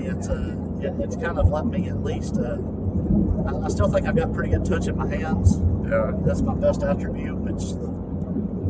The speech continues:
Speaker 2: It's
Speaker 1: kind of,
Speaker 2: mostly what pickleball
Speaker 1: yeah,
Speaker 2: is,
Speaker 1: it's
Speaker 2: yeah.
Speaker 1: kind of plays to the strengths I've got, so.
Speaker 2: Well, my strength has always been a little bit of the quickness, and, uh, and pickleball lets me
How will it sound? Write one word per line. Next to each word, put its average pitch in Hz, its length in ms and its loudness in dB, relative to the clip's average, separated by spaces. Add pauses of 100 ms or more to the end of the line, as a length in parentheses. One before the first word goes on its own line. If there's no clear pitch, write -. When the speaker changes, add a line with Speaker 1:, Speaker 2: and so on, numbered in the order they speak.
(360)
Speaker 2:
It's - 140 4
Speaker 1:
kind - 240 2
of, - 80 6
Speaker 2:
mostly 131 320 2
what - 200 0
pickleball - 320 0
Speaker 1:
yeah, 139 380 2
Speaker 2:
is, - 200 -4
Speaker 1:
it's - 20 -6
Speaker 2:
yeah. - 240 0 (400)
Speaker 1:
kind - 140 0
of - 60 -4
plays 156 260 2
to - 120 -2
the - 200 -6
strengths - 340 -4
I've - 140 -6
got, - 400 6
so. 123 260 -6 (1400)
Speaker 2:
Well, 117 600 -2 (1120)
my 131 160 0
strength - 360 2
has - 120 -4
always 117 220 2
been - 180 -6
a - 20 -4
little 117 280 2
bit - 140 -2
of - 80 -6
the - 80 -10
quickness, - 800 -4
and, - 160 -4 (640)
uh, - 60 10
and - 460 12
pickleball - 440 12
lets - 140 8
me - 160 2